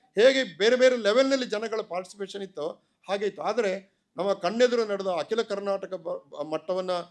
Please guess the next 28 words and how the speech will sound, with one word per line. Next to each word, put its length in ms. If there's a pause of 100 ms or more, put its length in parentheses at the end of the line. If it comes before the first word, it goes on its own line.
(280)
ಆವರಿಸಿಕೊಂಡಂತ 720
ಗೋಕಾಕ್ 460
ಚಳುವಳಿ 340
ಮೇಲೆ 540
ಒಂದು 180
ಸರಿಯಾದ 360
ಪುಸ್ತಕ 360
ನಮ್ಮಲ್ಲಿಲ್ಲ. 440 (640)
ಒಂದು 260
ವಿಡಿಯೋ 360
ಸಿಕ್ಕಿತ್ತು 360
ನನಗೆ, 260
ಒಬ್ರು 280
ನನ್ನ 220
ಗೆಳೆಯರು 360
ಕಳಿಸಿಕೊಟ್ರು. 720 (280)
ಅದು, 440 (500)
ಅದು 140
ಮತ್ತೆ 580
ರಾಜ್ಕುಮಾರ್ 560
ಕೇಂದ್ರಿತವಾದ 580
ವಿಡಿಯೋ, 240
ಚೆನ್ನಾಗಿದೆ 400
ಅದು. 120
ನಾನು 240
ಅದನ್ನ 200
ಗೋ-, 520
ಅಲ್ಲಿ, 520